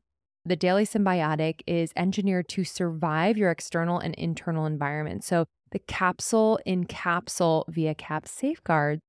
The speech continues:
viability through digestion for delivery of an average of one hundred percent of our probiotic starting dose to your colon. So a lot of other probiotics out there,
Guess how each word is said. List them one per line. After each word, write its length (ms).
viability 840
through 380
digestion 880
for 160
delivery 480
of 100
an 80
average 300
of 80
one 140
hundred 280
percent 300
of 80
our 80
probiotic 640
starting 420
dose 380
to 160
your 160
colon. 500
So 240
a 80
lot 460
of 100
other 540
probiotics 580
out 220
there, 320